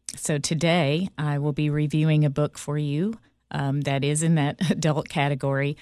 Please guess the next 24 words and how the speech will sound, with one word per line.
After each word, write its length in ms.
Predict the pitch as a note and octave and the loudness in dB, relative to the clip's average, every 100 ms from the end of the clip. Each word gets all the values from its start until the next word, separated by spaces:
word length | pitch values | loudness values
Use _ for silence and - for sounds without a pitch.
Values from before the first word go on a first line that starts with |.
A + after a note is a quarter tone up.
| - _ - | -14 _ -4
It 100 | D3+ | 0
is 180 | D3+ - | 0 0
called 300 | - C#3 C3+ | -4 -4 -4
Verena, 760 | E3 D3+ G3 G#3 C#3+ C3+ A#3 - _ | -2 2 6 6 6 4 0 -4 _
and 160 | D#3+ D#3 | 0 0
it 100 | C#3+ | 0
is 160 | D3 | -2
by 200 | - C3 | -2 -4
Charles 420 | C3 - B2+ B2 - | -4 -4 -4 -4 -6
Frazier. 560 | - C3+ B2+ - E2 - _ _ _ _ | -4 -2 -2 -4 -6 -10 _ _ _ _
The 60 | G#3 | -6
title 380 | - G4 C#4 D3+ | -2 0 2 0
itself 640 | - - G3 D3 C3 - | 0 0 2 0 -2 -6
refers 400 | E3 - E3+ E3 | -8 -2 0 0
to 140 | - D#3+ | -2 2
the 80 | |
name 260 | D#3+ D#3 D#3 | 4 4 4
of 120 | C#3+ | 4
the 40 | D3 | 4
main 300 | D#3+ F#3 G#3 | 6 6 4
character, 480 | C#3 B2+ B2+ D3+ | 2 -2 0 -2
Verena 480 | D3+ D#3+ D#3 D#3+ D#3 | 0 0 2 2 2
Howell 400 | E3 - C3+ D3 | 0 -4 -4 -4
Davis. 580 | C#3 C3 B2+ B2+ D3+ | -4 -4 -4 -4 -4